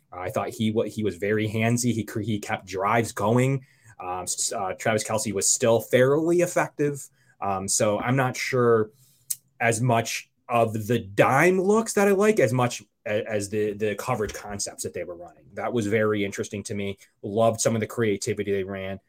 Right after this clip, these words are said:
Siran Neal was getting put in a blender. He wasn't tackling. Uh, I'm not exactly sure what he brought to that game other than some physicality that they were looking for. And after a few missed tackles, I didn't quite see that. So that's,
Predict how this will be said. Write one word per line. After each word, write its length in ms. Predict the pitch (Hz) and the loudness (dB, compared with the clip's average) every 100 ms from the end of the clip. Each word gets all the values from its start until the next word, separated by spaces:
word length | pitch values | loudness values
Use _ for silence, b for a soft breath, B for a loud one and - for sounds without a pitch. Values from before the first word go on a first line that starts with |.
| _ | _
Siran 380 | - 123 117 117 | -2 0 2 2
Neal 140 | 113 | 0
was 100 | 107 | 0
getting 160 | 110 104 | -2 -4
put 180 | - 113 | -2 0
in 100 | 104 | 0
a 60 | |
blender. 500 | 101 107 107 104 101 - _ | -2 -2 0 0 0 -4 _
He 120 | 117 | -4
wasn't 340 | 107 117 120 120 | 0 0 -2 -4
tackling. 680 | 110 110 113 107 104 104 - b b 98 | -4 -2 -2 -2 -2 -4 -8 b b -10
Uh, 40 | |
I'm 200 | 95 101 | -6 -2
not 180 | 110 117 | -2 -2
exactly 580 | 127 104 113 107 117 110 | -4 -2 0 0 0 -2
sure 480 | - - 107 101 98 | -2 -2 0 0 -2
what 220 | 104 - | -4 -6
he 140 | - 95 | -6 -2
brought 340 | 107 104 104 | 0 0 -4
to 80 | - | -4
that 200 | 107 104 | -2 -2
game 180 | 107 104 | -2 -2
other 140 | 101 | -2
than 120 | 104 101 | -2 -4
some 120 | 101 | -6
physicality 680 | 117 98 - 104 127 135 135 | -6 -6 -6 2 4 4 2
that 120 | 135 | 2
they 80 | 131 | 2
were 120 | 127 | 2
looking 280 | 139 147 139 | -2 -6 -4
for. 340 | 151 160 165 b b b | -2 -2 -6 b b b
And 140 | 113 110 | -4 -2
after 240 | 110 107 | 0 -2
a 20 | |
few 160 | - 117 | 0 0
missed 260 | 110 - | 0 -2
tackles, 480 | - 127 123 107 98 - | -2 0 0 0 -4 -4
I 60 | 107 | -2
didn't 300 | 113 110 - | -2 -4 -6
quite 340 | 113 104 101 | -6 -6 -4
see 280 | - 107 95 | -6 -6 -8
that. 280 | - 55 - b b b | -12 -18 -20 b b b
So 280 | - 117 107 | 0 4 4
that's, 480 | 113 117 120 - | 4 2 0 -2